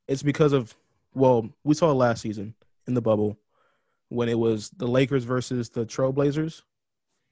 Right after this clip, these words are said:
And the Trailblazers came out and they won game one,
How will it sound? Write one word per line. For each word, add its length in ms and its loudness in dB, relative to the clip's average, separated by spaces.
And 340 -2
the 180 2
Trailblazers 460 0
came 180 -2
out 100 -2
and 100 -6
they 40 -2
won 320 -2
game 200 0
one, 420 -4